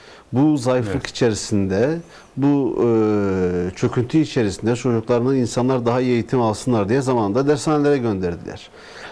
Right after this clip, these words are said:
Speaker 1: Bu velev ki fetÖ'nün dershaneleri oldu, velev ki başka birilerinin dershaneleri, özel dershaneler oldu. İnsanlar çocuklarının daha iyi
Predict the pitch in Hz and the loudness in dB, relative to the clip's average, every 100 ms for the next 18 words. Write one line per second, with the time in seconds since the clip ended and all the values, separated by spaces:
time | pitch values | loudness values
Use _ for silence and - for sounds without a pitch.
0 | - 139 143 135 123 135 131 127 117 143 | -2 2 2 2 2 2 0 -2 -4 -2
1 | 131 107 98 95 92 104 95 90 80 80 | 0 0 2 0 0 -2 0 -2 -2 -2
2 | 123 131 104 120 107 - 143 135 - 143 | -2 -2 0 2 2 0 0 0 0 0
3 | 131 127 123 131 127 117 127 117 117 120 | 2 2 2 2 2 0 0 0 2 2
4 | 113 113 104 95 131 135 143 113 82 64 | 2 2 0 -2 0 2 2 0 -2 -8
5 | - - - - 131 - 98 117 - 143 | -14 -18 -14 -2 0 0 0 -2 0 0
6 | 120 110 110 139 135 143 139 | 2 0 2 2 2 2 0